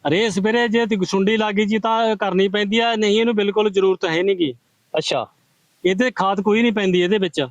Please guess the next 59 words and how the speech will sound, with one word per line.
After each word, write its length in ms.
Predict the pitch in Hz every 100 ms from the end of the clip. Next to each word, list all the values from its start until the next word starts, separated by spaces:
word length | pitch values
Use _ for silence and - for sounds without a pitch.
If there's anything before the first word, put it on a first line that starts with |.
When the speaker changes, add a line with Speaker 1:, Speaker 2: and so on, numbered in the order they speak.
| _ -
Speaker 2:
ਠੀਕ 240 | 165 151
ਹੈ। 160 | 117 101 _ _ _ _ _ _ _ _ -
Speaker 1:
ਤੇ 120 | 196
ਕੱਖ 300 | 214 180 190
ਹੋ 100 | 208
ਗਏ, 120 | 220
ਪਹਿਲਾਂ 260 | 214 220 233
ਇੱਕ 120 | 208
ਗੜਾਈ 340 | 190 190 202
ਹੈਗੀ 200 | 196 220
ਜਾਂ 160 | 220 196
ਹਲੀਰੀ 280 | 190 196 208
ਨਾਲ 100 | 196
ਅਸੀਂ 160 | 190
ਖਿੱਚਦੀ, 300 | 175 156 208
ਮੈਂ 100 | 220
ਇਕੱਲੇ 300 | 202 196 196
ਨਹੀਂ 180 | 202 208
ਇਹ 220 | 196 196
ਫੇਰਤੀ 420 | 170 160 165 185
ਆ 100 | 190 190 190
ਦੋ 180 | 175 170
ਚਾਰ 200 | 170 175 214
ਘੰਟਿਆਂ 240 | 202 196
ਦੇ 100 | 185
ਵਿੱਚ। 360 | 180 175 190 180 -
Speaker 2:
ਠੀਕ 220 | 147 139
ਹੈ। 100 | 127
Speaker 1:
ਕੋਈ 240 | 175 196
ਇਹ 80 | 214
ਤੇ 100 | 214
ਮਜ਼ਦੂਰ 340 | 208 180 170 165
ਨਹੀਂ 120 | 160
ਲਾਇਆ। 300 | 151 139 120 _ -
Speaker 2:
ਠੀਕ 240 | 151 139
ਹੈ। 120 | 127 104 _ _ _ 170
Speaker 1:
ਇਹ 60 |
ਇਕੱਲੇ 320 | 190 202 190 202
ਨਹੀਂ, 120 | 208
ਆ 120 | 208
ਵੱਢਣ 240 | 185 190
ਵਾਲੇ 180 | 226 220
ਹੁਣ, 240 | 190 202 180
ਹੁਣ 140 | 196
ਵੱਢੀ 220 | 175 165 226
ਜਾਂਦੇ 260 | 214 202
ਆ, 140 | 202 185 _ _ -
ਆ 60 | 180
ਕੱਲ੍ਹ 200 | 180 208
ਦੇ 140 | 214
ਅਸੀਂ 140 | 196 202
ਹੁਣ 180 | 202 190
ਵੱਢਣ 260 | 175 214
ਲੱਗਿਆ 240 | 202 160 151
ਇਹਨੂੰ। 240 | 170 143 139
Speaker 2:
ਹਾਂ, 220 | 196 208
ਉਹ 280 | 202 220 262
ਅੱਗੇ 240 | 208 254
ਤੁਹਾਨੂੰ 340 | 240 240 247